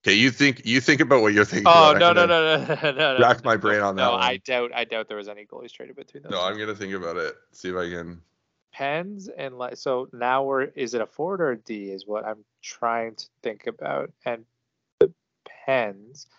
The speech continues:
Speaker 2: so the Ducks are a defense farm. Tough for me to gauge where this is in the history. The Lightning would have been pretty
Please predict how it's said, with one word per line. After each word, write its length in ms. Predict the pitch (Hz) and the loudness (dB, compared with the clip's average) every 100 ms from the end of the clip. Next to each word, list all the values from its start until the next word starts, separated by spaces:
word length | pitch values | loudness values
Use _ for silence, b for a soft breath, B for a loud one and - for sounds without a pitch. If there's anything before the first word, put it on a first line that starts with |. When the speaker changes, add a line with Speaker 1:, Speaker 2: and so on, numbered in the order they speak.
| _ _ | _ _
Speaker 2:
so 120 | - | -6
the 80 | 135 | -4
Ducks 380 | 123 135 147 - - - | 2 2 2 -4 -10 -2
are 240 | 120 117 | 0 0
a 60 | 110 | -2
defense 560 | 107 117 - 104 101 | -8 -10 -10 -12 -14
farm. 500 | - 123 113 95 127 151 _ _ _ _ _ _ _ _ _ _ _ - | -6 -2 -2 -4 -14 -20 _ _ _ _ _ _ _ _ _ _ _ -6
Tough 200 | 139 131 | -4 -4
for 120 | 151 | -4
me 100 | 147 | -2
to 80 | 135 | -2
gauge 400 | 127 120 117 117 | -6 -12 -14 -16
where 540 | 110 110 113 110 113 | -18 -6 -2 0 0
this 300 | 110 107 - - | 0 -4 -6 -8
is 300 | 123 110 104 | -6 -4 -6
in 120 | 107 101 | -10 -14
the 80 | 104 - | -20 -8
history. 640 | 110 - 120 120 120 131 _ _ _ _ _ _ _ _ _ _ _ _ - | -6 -6 -8 -8 -8 -10 _ _ _ _ _ _ _ _ _ _ _ _ 2
The 80 | 120 | 4
Lightning 540 | 117 120 131 135 131 | 4 2 2 -4 -2
would 140 | 120 113 | -2 -2
have 100 | 110 | -2
been 180 | 107 | -8
pretty 380 | - - 113 110 | -8 -6 -4 -4